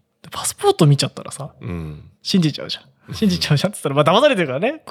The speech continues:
Speaker 1: みんなその、その立場になってね。
Speaker 2: うん。
Speaker 1: <laughs> 今思えば俺も滑稽なんだけどね。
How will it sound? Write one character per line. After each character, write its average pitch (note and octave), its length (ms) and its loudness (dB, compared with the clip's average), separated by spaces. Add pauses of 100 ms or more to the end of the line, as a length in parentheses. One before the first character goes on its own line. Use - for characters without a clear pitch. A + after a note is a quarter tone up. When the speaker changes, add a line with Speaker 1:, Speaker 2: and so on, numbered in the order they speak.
(400)
Speaker 1:
み A3 200 2
ん - 20 0
な D4 80 6
そ C#4 120 -2
の、 C4+ 300 -2
そ - 140 -8
の A#3 160 -2
立 A#3 260 -4
場 C#3+ 60 -4
に C3+ 40 -6
な F3 60 6
っ G3+ 60 -4
て G2+ 100 -10
ね。 - 160 -8
Speaker 2:
う G#3 80 -6
ん。 B2 240 -6 (400)
Speaker 1:
<laughs> - 400 -18
今 E4 220 2
思 D4 120 4
え C#4+ 40 6
ば B3 80 6
俺 G#3+ 120 6
も A3 60 0
滑 G#3 160 -8
稽 A#3 100 4
な A3+ 100 4
ん - 20 -4
だ C#3 80 -6
け A#2 80 -12
ど D#3 100 -12
ね。 G3 80 -8